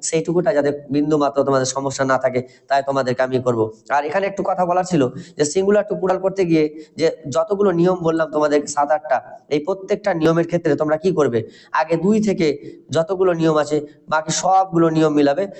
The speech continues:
যদি না একটা নিয়মের মধ্যে মিলে তখন সর্বশেষ সেই ওয়ার্ডটা, সেই শব্দটা শেষে এস লাগিয়ে প্লুরাল নাম্বার করে দেবে। ক্লিয়ার? যাক,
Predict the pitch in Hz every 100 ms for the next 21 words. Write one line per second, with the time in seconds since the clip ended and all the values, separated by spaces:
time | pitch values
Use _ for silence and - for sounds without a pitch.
0 | - 123 123 175 202 180 165 160 - 151
1 | - 175 165 156 147 147 135 143 180 220
2 | - - - 160 196 180 156 147 151 175
3 | 196 - 156 143 139 - 165 185 - -
4 | 151 151 - 131 147 151 147 - 139 147
5 | 139 139 165 165 143 131 127 120 117 127
6 | 120 123 160 196 156 - - - _ -
7 | 147